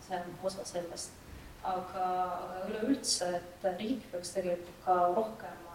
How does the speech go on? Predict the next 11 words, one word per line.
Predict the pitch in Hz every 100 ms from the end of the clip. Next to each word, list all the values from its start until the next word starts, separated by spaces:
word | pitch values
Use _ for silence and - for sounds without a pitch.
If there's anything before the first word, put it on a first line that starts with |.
| 170
kaasama | - 214 185 - - - -
ühiskonda. | 190 180 - 175 175 185 -
Nagu | - -
ma | 202
ütlesin, | 208 196 180 175 - -
et, | 175 175 175 - - - - -
et | - -
see | 196
ei | 196
peaks | 214 214 202
olema | 180 180 175